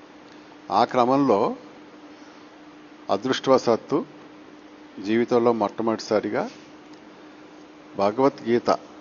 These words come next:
నా రూమ్మేట్ ఇచ్చినటువంటి పుస్తకాన్ని నేను చదవటం జరిగింది.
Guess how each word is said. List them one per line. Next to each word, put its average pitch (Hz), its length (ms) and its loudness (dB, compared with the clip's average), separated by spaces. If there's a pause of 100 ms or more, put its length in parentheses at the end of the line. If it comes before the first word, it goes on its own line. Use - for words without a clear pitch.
(1040)
నా 101 100 -2
రూమ్మేట్ 120 480 0
ఇచ్చినటువంటి 101 640 -4
పుస్తకాన్ని 110 580 -4
నేను 98 220 -2
చదవటం 95 280 -4
జరిగింది. 95 520 -6